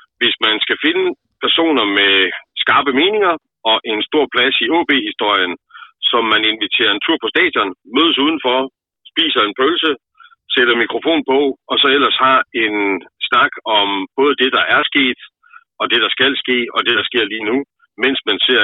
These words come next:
en fodboldkamp på Bitre Nord, selvfølgelig. Øhm, så det er et, det er et forsøg på at tage nogle af legenderne frem igen, men også nogle af de folk, som, øh, som, øh, folk måske lidt har, har glemt, godt kunne have et godt input til, hvordan, øh,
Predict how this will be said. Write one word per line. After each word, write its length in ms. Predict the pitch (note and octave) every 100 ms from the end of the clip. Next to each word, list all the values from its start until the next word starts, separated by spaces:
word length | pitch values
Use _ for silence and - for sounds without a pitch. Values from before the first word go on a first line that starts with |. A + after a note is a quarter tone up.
| -
en 80 | F#2+ -
fodboldkamp 540 | A2+ - - E2+ - - - -
på 80 | A#2+ G#2+ - _
Bitre 280 | - A2 F#2+ F2
Nord, 220 | F#2+ E2 -
selvfølgelig. 420 | D#2 E2+ E2 E2+ _ _ - - - _ A2+
Øhm, 500 | A2 G#2 G2 F#2+ F#2 F2+
så 60 | - -
det 60 |
er 60 | D3+
et, 80 | C3+ -
det 80 | D#3
er 80 | D3
et 140 | -
forsøg 240 | D3+ G#3+ A3+ G3+
på 60 | G3+
at 80 | -
tage 180 | D3+
nogle 160 | E3 G#3 - B2+
af 100 | A#2 A2+ G#2+ B2+
legenderne 500 | B2+ E3+ G#3 F3+ E3+ -
frem 160 | D#3+ D#3+
igen, 200 | C#3 D#3 E3+
men 100 | B2+ C3+
også 140 | D#3+ -
nogle 160 | D3+ D#3 -
af 40 | -
de 80 | C#3+ -
folk, 180 | C#3 C3 -
som, 160 | G#2+ G2 G2 F#2 - - - _ -
øh, 420 | G#2+ G#2 G2 F#2+ F#2 -
som, 180 | G2+ F#2+ F#2+ F2+ F2
øh, 120 | F#2+ -
folk 120 | C#3
måske 200 | A2+ - B2+
lidt 120 | B2+ -
har, 140 | G#2 F#2 A2
har 80 | G2+
glemt, 240 | D#3 A#3 -
godt 140 | C#3 C#3+
kunne 160 | C3
have 100 | C3+ C3
et 80 | -
godt 120 | C#3
input 300 | C#3 - G2+ F#2+
til, 80 | B2+ A2+
hvordan, 220 | G#2+ A#2 A#2+ -
øh, 100 | G#2